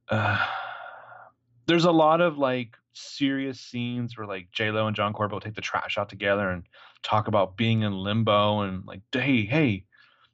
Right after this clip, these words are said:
because I made a mistake, don't, like, throw our marriage away because I made some mistakes." And it's like,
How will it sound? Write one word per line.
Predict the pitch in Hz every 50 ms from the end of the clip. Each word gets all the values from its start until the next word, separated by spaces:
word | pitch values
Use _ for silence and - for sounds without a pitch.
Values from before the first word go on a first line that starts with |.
| _ _ -
because | 113 120 113 135
I | 151 180
made | 160 131 117 113 107
a |
mistake, | 107 107 - - 147 147 120 101 120
don't, | 139 170 202
like, | 185 - -
throw | - 147 151 156 131
our | 104 92
marriage | 95 104 113 131 143 -
away | - - - -
because | - - 101 110
I | 113 135
made | 127 107 98 -
some | - 98
mistakes." | 87 90 - - - 104 95 87 - - -
And | 117
it's | 113 117
like, | 123 120 117 117 - -